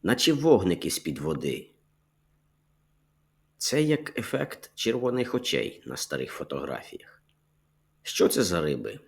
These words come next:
Не скажу, хоч і іхтіолог. Мені їх треба піймать, роздивиться, бажано під бінокулярним мікроскопом.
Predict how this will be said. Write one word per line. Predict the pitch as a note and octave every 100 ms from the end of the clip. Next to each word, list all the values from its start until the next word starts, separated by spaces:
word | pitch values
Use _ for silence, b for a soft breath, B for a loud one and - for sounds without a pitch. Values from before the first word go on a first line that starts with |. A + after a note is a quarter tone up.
| -
Не | C3
скажу, | - - - F#2+ F2+ F2 -
хоч | - G2+ -
і | A2
іхтіолог. | G#2+ - D#2+ C2+ B1 G1+ - - b b b _
Мені | - D3 D3+ G#2+
їх | E2+
треба | E2+ D#2 B1 A1
піймать, | - C2 A#1+ D#2 C#3+ D#3+ D3 C3 - -
роздивиться, | F#2+ C#3+ F#2 - D2+ B1+ C2+ G2+ C#3+ - - - A2 G#2+ b b _ _ _ _
бажано | D2 D2 F#2+ A2 B2+ B2 B2 A#2+ A#2+ A#2 A#2
під | A2+ F2+ D2+
бінокулярним | D#2 D2 D2 D2+ C2+ C#2+ D2 E2 D#2+
мікроскопом. | D#2+ D#2+ D2+ - - D#2 -